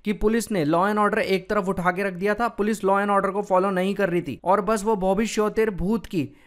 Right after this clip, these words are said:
फिल्म स्क्रीनिंग को रोकने में लगी हुई थी, फिल्म स्क्रीनिंग की प्रोहिबिशन में लगी हुई थी पुलिस अथॉरिटीज। लेकिन सुप्रीम कोर्ट ने यहाँ पे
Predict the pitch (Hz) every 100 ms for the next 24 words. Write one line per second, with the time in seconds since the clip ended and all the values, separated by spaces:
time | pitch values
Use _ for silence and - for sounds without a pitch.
0 | - 220 240 220 - 220 226 226 233 202
1 | 190 208 214 202 185 185 170 147 139 127
2 | 196 214 208 214 214 214 202 240 247 -
3 | - 190 190 214 233 220 220 220 202 190
4 | 185 175 233 202 202 208 - 175 175 175
5 | 165 139 - _ - - 156 190 214 208
6 | 208 226 214 208 185 156 143 123